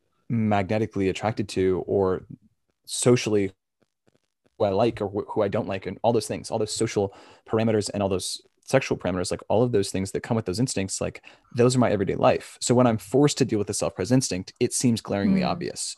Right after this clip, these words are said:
Speaker 1: You know what I'm saying? And I think that sort of goes to what you're saying about the sexual instinct, is that, like,
Speaker 2: Mm.
Speaker 1: for me, it's like, when my life starts falling apart because I haven't regulated my lifestyle in any way, shape, or form,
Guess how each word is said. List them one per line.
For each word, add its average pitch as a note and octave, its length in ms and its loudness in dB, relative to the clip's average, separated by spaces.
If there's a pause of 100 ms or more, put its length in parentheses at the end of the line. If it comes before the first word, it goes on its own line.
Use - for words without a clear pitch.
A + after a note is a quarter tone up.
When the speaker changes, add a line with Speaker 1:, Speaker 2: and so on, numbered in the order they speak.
(100)
Speaker 1:
You A2+ 80 -2
know A2+ 60 0
what - 20 2
I'm G#2+ 80 -2
saying? G#2+ 240 -2
And A2+ 100 0
I - 20 2
think C#3+ 220 0
that B2+ 180 0
sort A#2+ 140 0
of G2+ 80 -2
goes G#2+ 160 0
to - 80 -6
what G2 100 2
you're G#2 80 -6
saying G2 180 -4
about F#2+ 100 -6
the - 80 -18
sexual - 260 -6
instinct, - 340 -12
is F#2+ 120 -8
that, G#2 120 -4
like, - 260 -6
Speaker 2:
Mm. F#3 360 -2 (180)
Speaker 1:
for C3 140 4
me, D#3 160 8
it's A#2 320 0
like, G2 240 2
when A#2 240 4
my A#2 120 6
life B2+ 180 4
starts - 240 -2
falling A#2 180 4
apart C3 260 0
because A2 220 0
I G2 60 0
haven't A2+ 260 -2
regulated G#2+ 560 2
my F#2+ 120 0
lifestyle G2 440 0
in D#2+ 140 -8
any A2 180 -2
way, G2+ 140 0
shape, F#2+ 200 -4
or - 40 -8
form, A2 340 -2